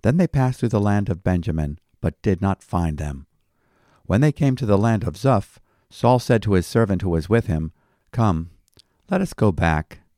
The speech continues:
lest my father cease to care about the donkeys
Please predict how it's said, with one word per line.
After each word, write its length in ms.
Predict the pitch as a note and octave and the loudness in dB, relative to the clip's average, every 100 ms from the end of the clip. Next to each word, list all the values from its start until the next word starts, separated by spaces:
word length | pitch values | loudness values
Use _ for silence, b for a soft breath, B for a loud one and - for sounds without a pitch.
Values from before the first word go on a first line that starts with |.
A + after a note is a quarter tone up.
| _ _ _ | _ _ _
lest 220 | F2+ F2+ - | -4 -2 0
my 140 | E2+ | -2
father 360 | - F#2+ F2 E2 | 0 -2 -2 -4
cease 320 | - G2+ - | -4 -6 -4
to 100 | G2 | -8
care 320 | - A2 G2+ | -8 -2 0
about 280 | F2 E2 D#2 | 0 -2 -4
the 80 | E2+ | -4
donkeys 640 | F2+ E2+ D#2+ E2 D2+ - | -2 -2 -2 -6 -6 -10